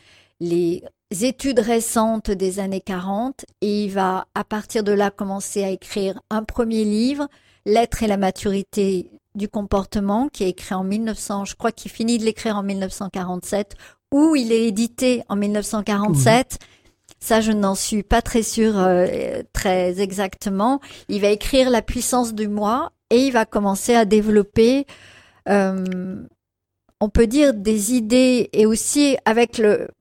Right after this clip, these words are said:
Speaker 1: la manière dont il a enseigné le, le judo, c'est aussi une expérience nouvelle de la pédagogie. Est-ce qu'il s'est rendu compte aussi en enseignant le judo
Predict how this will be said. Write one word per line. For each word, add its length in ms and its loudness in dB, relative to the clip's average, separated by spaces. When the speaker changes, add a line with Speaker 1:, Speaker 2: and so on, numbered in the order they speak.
Speaker 1:
la 100 2
manière 320 4
dont 120 -2
il 240 -4
a 80 0
enseigné 560 2
le, 340 2
le 160 4
judo, 460 0
c'est 240 0
aussi 260 -4
une 120 -4
expérience 1000 -2
nouvelle 500 4
de 80 4
la 140 0
pédagogie. 720 0
Est-ce 140 -4
qu'il 120 0
s'est 140 2
rendu 280 2
compte 300 -2
aussi 240 -2
en 140 2
enseignant 560 0
le 80 0
judo 640 0